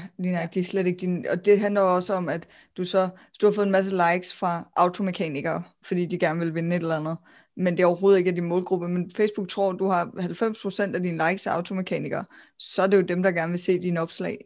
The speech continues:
Speaker 1: så er det jo der, de sender dem hen, ikke?
Speaker 2: Ja. Og
Speaker 1: Så.
Speaker 2: der kan man jo også sige, hvis man laver sådan nogle konkurrencer, hvis man går ud i at lave dem, så gælder det jo også om at have noget, der er relevant for ens målgruppe at tilbyde. Øhm, ja. Nå, det var lidt et sidespor, alligevel ikke helt.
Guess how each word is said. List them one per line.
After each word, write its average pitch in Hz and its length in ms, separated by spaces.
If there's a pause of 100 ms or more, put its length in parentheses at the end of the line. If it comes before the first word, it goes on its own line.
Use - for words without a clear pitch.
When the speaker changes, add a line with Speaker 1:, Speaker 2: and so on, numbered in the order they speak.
Speaker 1:
så - 120
er 185 40
det 180 100
jo 170 40
der, 175 140
de 175 140
sender 170 240
dem 175 140
hen, 185 240
ikke? 214 140 (280)
Speaker 2:
Ja. - 40 (300)
Og - 60 (140)
Speaker 1:
Så. 202 80
Speaker 2:
der 202 80
kan 196 100
man 185 100
jo 175 60
også 185 140
sige, 196 120
hvis 180 200
man 180 100
laver 185 280
sådan 208 140
nogle 175 160
konkurrencer, 170 600
hvis 196 240
man 190 120
går 156 140
ud 175 160
i 123 100
at 165 80
lave 143 220
dem, 175 80
så - 120
gælder 214 220
det 185 80
jo 170 100
også 175 200
om 175 120
at 175 60
have 170 160
noget, 185 240
der 180 60
er 170 180
relevant 170 480
for 190 120
ens 170 240
målgruppe 190 540
at 139 160
tilbyde. 185 460 (720)
Øhm, 165 560 (640)
ja. 170 120 (840)
Nå, 196 120 (540)
det 247 140
var 208 360
lidt 247 240
et 262 100
sidespor, 233 460
alligevel 190 340
ikke 175 160
helt. - 340